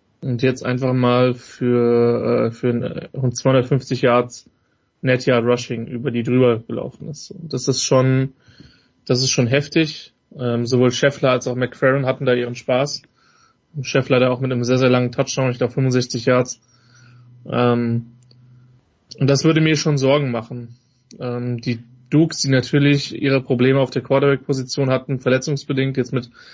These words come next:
Benedetto einen neuen Starter, der natürlich noch ein bisschen Zeit braucht, schon durchaus gute Anlagen gezeigt hat, aber auch stellenweise sehr, sehr oft unter Druck war,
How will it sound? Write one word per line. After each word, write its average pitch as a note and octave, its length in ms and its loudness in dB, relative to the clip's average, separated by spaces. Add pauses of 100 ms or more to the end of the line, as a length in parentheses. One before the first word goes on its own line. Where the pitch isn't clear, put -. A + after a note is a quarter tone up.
(220)
Benedetto C3 420 2
einen C3 120 0
neuen B2+ 200 0
Starter, C3+ 420 0
der B2 120 0
natürlich B2 320 -2
noch C3+ 100 -2
ein C3 80 0
bisschen B2+ 220 -6
Zeit B2+ 260 -2
braucht, D3 320 2
schon C#3 220 0
durchaus C#3 580 -2 (840)
gute D#3+ 520 2
Anlagen C#3 480 0
gezeigt C#3+ 480 -2
hat, D3 160 -4
aber B2+ 220 -2
auch C3 100 -6
stellenweise C3 760 0
sehr, C#3 300 2
sehr C#3 200 0
oft C#3 200 -4
unter C3+ 220 -2
Druck C#3 340 -4
war, D3+ 320 0